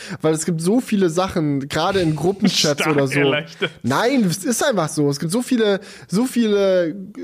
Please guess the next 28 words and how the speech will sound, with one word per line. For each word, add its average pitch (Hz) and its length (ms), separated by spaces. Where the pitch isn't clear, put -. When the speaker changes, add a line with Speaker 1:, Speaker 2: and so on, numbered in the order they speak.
Speaker 1:
Situationen, 196 880
wo 170 80
du 170 120
in 160 120
Gruppenchats 190 720
oder 156 220
sonst 208 320
irgendwas, 170 560
wo 165 100
jetzt 165 300
nicht 180 340
wirklich 190 540
immer 226 260
nur 190 240
von 165 300
dir 196 200
eine 170 220
ausführliche, 185 880
ausformulierte, 180 1040
persönliche 175 640
Reaktion 160 640
notwendig 131 640
ist, 180 260
sondern 185 300
alleine 190 480
so 208 160
ein 196 120
Ding, 220 320